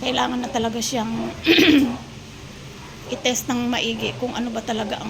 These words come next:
pinagmumula ng nahihirapan siyang umihi. Yun nga, may nagmuo ng bato sa kanyang,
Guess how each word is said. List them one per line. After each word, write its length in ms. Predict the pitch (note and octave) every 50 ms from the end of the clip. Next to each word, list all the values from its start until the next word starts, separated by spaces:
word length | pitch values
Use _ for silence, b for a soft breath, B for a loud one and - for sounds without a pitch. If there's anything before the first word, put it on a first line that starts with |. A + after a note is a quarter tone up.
| G#3
pinagmumula 640 | - B3+ A#3 A3 G3+ A3+ A#3 A3+ A3+ G#3+ A3 G#3+ G#3
ng 160 | G#3+ A3 A3
nahihirapan 560 | A3 G#3+ A3 A3 G#3+ A3+ A3 G#3 G3 - - A3+
siyang 240 | G#3+ - A3+ -
umihi. 400 | G#3 G#3+ G#3 G#3 G3+ G#3+ - A#3+
Yun 160 | C#4+ D4 D4+ C#4+
nga, 160 | A#3+ - - -
may 80 | A#3+ A#3+
nagmuo 1600 | A#3 A#3 A#3 A3+ A3 A3 A3 A3+ C#4 D#4+ - - - - - - - - - - - - - - - - B3+ C#4 D4 C#4 B3+ C4+
ng 240 | C#4 C4 B3+ B3+ A#3+
bato 320 | A#3+ A#3+ - C4 A#3+ A#3+ A#3+ - - - -
sa 160 | - - B3
kanyang, 400 | A#3+ B3+ A#3 A#3 A#3 A#3 A#3 A#3